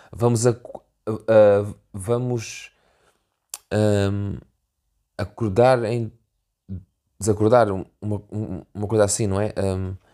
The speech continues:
ai, como é que se diz? Ahm, agora está-me a faltar a expressão.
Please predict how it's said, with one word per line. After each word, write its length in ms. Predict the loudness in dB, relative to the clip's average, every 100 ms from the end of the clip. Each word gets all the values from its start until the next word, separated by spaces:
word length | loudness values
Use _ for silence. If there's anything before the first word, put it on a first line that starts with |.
| _ _ _ _ _ _ _ -4
ai, 140 | -4
como 180 | 0 -2
é 60 | -2
que 120 | -6
se 100 | -2
diz? 340 | -2 -2 -4
Ahm, 640 | -4 -2 -2 -4 -6 -8 -10 -16 _ _ _ _ -12
agora 140 | -6 -4
está-me 200 | -2 -2
a 20 |
faltar 320 | -2 -2 -2
a 20 |
expressão. 720 | -4 -8 -14 -8 -4 -4 -6